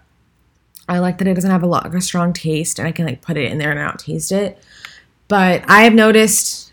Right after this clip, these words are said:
maybe we can do another podcast on that. I've noticed a lot of benefits with that, honestly. Um, it's not plant-based, but I do notice benefits with it, so I'm keeping to do it.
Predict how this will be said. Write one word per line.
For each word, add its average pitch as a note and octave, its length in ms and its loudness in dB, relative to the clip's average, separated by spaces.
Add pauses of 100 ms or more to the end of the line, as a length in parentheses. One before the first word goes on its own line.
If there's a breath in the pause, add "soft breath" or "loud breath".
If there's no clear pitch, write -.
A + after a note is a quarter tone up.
(120)
maybe F#3+ 160 2
we G3+ 60 2
can G3+ 100 2
do G#3 60 2
another F3 200 2
podcast D#3+ 460 -2
on F3 60 -2
that. D3 160 -4
I've F3 80 0
noticed F3 260 0
a F3+ 60 -2
lot F3 120 2
of E3 80 -2
benefits D3+ 460 -6
with D#3 80 -6
that, C3 300 -6 (180)
honestly. F#3 680 -6 (160)
Um, D3+ 280 -6
it's - 140 -10
not F#3+ 220 -2
plant-based, A3 580 -2
but F3 380 -2
I F3+ 100 0
do F3+ 160 -2
notice E3+ 260 -2
benefits D#3 440 -6
with D3+ 120 -8
it, - 180 -6
so E3+ 120 -4
I'm D#3 120 -4
keeping D#3 360 -8
to D#3+ 100 -12
do D#3 160 -10
it. - 220 -6